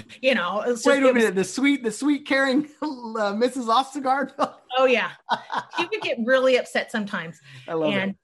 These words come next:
Speaker 1: just like, "I don't understand." But yeah, they would watch baseball games at night at dinner together at the kitchen table. And, um,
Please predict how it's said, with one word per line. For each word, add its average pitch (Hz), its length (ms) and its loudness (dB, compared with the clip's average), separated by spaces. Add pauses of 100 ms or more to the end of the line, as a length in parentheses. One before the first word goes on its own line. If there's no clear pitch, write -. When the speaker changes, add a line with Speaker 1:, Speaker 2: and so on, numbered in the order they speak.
(120)
Speaker 1:
just 214 160 -12
like, 190 160 -6
"I - 60 -2
don't 247 180 2
understand." 220 580 0
But 196 140 -4
yeah, 220 180 0
they 240 140 0
would 349 160 -2
watch 240 260 -2
baseball 214 260 -4
games 202 280 -6
at - 60 -12
night 190 180 -4
at 175 80 -10
dinner 190 200 -6
together 175 340 -6
at 185 80 -6
the 175 40 -20
kitchen 185 320 -10
table. 180 500 -2
And, 175 320 -8
um, 165 400 -10